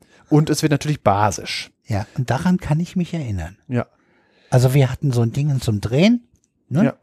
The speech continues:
Speaker 2: Dieses Teil, was sich automatisch drehte, in
Speaker 1: Ja.
Speaker 2: klein. Also so, oh, Hausnummer, Durchmesser einen Meter ungefähr oder
Speaker 1: Ja, diese,
Speaker 2: so.
Speaker 1: diese Kugeldinger, ja.
Speaker 2: Ja, genau. Und, äh,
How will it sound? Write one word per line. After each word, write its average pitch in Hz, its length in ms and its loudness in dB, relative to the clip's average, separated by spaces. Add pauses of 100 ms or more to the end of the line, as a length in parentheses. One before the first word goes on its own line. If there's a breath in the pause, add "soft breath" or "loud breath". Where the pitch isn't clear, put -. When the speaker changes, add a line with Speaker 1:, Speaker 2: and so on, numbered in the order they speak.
(120)
Speaker 2:
Dieses 123 280 -2
Teil, 127 240 4
was 117 140 -2
sich - 200 -18
automatisch 113 500 -4
drehte, 156 300 0
in 127 140 0
Speaker 1:
Ja. 139 80 6
Speaker 2:
klein. 151 440 2 (460 soft breath)
Also 98 220 -2
so, 87 400 -6 (1160)
oh, - 80 -14
Hausnummer, 104 1120 0 (440 soft breath)
Durchmesser 123 520 2
einen 107 260 0
Meter 113 360 2
ungefähr 92 540 -4
oder - 80 -2
Speaker 1:
Ja, 156 140 6
diese, 156 160 0
Speaker 2:
so. 143 60 0
Speaker 1:
diese 143 240 -2
Kugeldinger, 113 540 -2
ja. 113 140 -4
Speaker 2:
Ja, 113 180 0
genau. 104 460 -2 (580 soft breath)
Und, 104 280 -4
äh, 95 200 -4